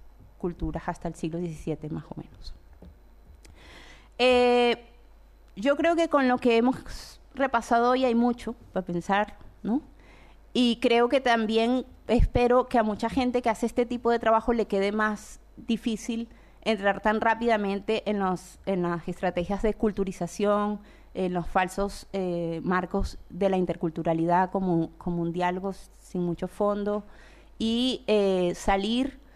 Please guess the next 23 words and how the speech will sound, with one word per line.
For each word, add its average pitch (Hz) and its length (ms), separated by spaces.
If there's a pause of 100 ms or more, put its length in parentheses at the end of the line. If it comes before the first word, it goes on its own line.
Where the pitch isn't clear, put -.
(160)
de 190 380
ese 214 520
marco 208 300
estetizante 208 1080 (520)
que 208 140
lo 185 240
que 180 280
hace 175 760
es 214 580
generar 175 480
mucha 190 480 (600)
rabia. 214 480
Si - 120
lo 180 120
que 180 120
quieren 202 320
es 247 40
esconder 208 320
la 208 80
violencia, 214 400
eso - 160
genera 190 320
todavía 185 540